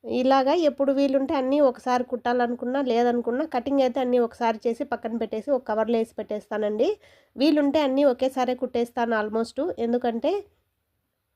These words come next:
అన్నీ ఒకేసారి కుట్టామనుకోండి, మనం కస్టమర్‌కి అన్నీ ఒకేసారి ఇచ్చేస్తే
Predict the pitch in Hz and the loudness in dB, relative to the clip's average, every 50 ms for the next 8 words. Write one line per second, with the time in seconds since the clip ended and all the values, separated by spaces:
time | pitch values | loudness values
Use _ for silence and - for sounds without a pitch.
0 | _ _ _ _ _ - 214 233 254 277 269 254 254 247 254 - 240 226 233 233 | _ _ _ _ _ -4 0 4 6 6 4 4 2 -2 -4 -2 -2 -2 -2 -2
1 | - 220 - - 233 233 226 214 214 - 220 208 208 214 226 233 214 214 214 214 | -6 -8 -10 -8 -8 -6 -6 -6 -6 -6 -8 -8 -6 -6 -4 -4 -4 -6 -6 -6
2 | - 302 294 - - 226 220 226 - 226 208 214 220 220 214 202 202 214 214 - | -8 -10 -12 -8 -6 -4 -4 -4 -4 -4 -4 -2 -2 -2 -2 -2 -4 -6 -8 -4
3 | 220 196 202 190 - - 208 208 - - 302 392 440 | -4 -4 -4 -6 -6 -8 -10 -8 -6 -6 -6 -6 -6